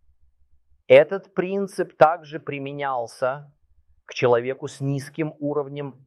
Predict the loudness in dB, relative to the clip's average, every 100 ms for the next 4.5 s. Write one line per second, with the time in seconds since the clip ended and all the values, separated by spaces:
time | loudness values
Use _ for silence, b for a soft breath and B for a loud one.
0 | -6 -4 -2 -2 0 0 -2 -6 -18 -20
1 | -20 _ _ _ _ _ _ _ _ _
2 | _ _ _ _ 2 2 2 -2 -6 -8
3 | -8 2 4 4 -2 -6 0 0 0 -2
4 | -2 -2 -2 -4 -4